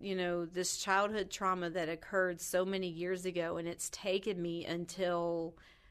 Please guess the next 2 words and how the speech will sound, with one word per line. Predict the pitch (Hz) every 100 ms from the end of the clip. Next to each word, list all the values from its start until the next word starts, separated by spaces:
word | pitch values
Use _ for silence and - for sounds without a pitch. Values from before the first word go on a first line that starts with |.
| - - -
forty-six, | - 196 196 196 185 180 175 - - 185 196 - - - _ _ -
forty-seven | 190 185 175 190 170 190 196